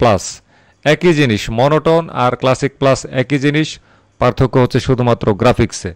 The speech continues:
এইটার দাম দিছে তারা দুই লক্ষ দুই হাজার নয়শত পঞ্চাশ টাকা। তারপরে আছে সুজুকি জিক্সার ক্লাসিক ম্যাট।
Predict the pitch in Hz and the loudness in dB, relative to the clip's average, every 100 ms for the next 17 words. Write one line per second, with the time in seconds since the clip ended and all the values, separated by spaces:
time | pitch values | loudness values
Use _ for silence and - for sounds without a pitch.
0 | _ _ _ _ _ _ - 143 147 156 | _ _ _ _ _ _ -2 0 4 2
1 | 139 151 147 135 131 135 139 143 120 123 | 4 0 0 -2 -2 0 2 2 2 2
2 | 123 - 139 113 131 117 120 123 135 120 | 2 0 -2 -2 -2 -2 -2 -2 -2 -2
3 | 117 107 120 117 123 117 113 104 - 104 | -4 -4 -4 -4 -4 -4 -4 -4 -6 -6
4 | 92 80 _ _ _ _ - 135 139 156 | -8 -14 _ _ _ _ -2 0 2 4
5 | 156 151 156 143 147 143 139 139 110 131 | 4 4 0 -4 -6 -6 -4 -4 -4 -4
6 | - 147 139 139 _ _ - 123 120 - | 0 2 2 -2 _ _ -4 -2 0 -4
7 | 127 117 117 120 | -8 -4 0 0